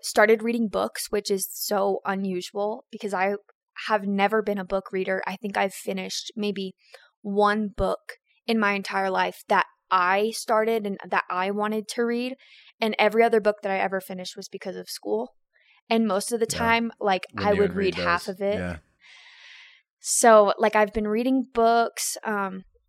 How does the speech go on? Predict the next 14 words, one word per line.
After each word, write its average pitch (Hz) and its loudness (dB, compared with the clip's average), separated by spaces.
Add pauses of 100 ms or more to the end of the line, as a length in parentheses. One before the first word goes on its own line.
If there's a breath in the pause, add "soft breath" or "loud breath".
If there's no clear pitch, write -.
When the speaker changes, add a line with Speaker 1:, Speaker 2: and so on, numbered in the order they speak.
(120)
Speaker 1:
I've 220 2
spent 226 -2
a 226 -4
lot 202 0
more 226 -4
time 196 -10
with 190 -12 (100)
the 202 -12
kids, 190 -10
and 202 -6
I've 196 -6
spent - -6
more 220 -2
time, 196 -8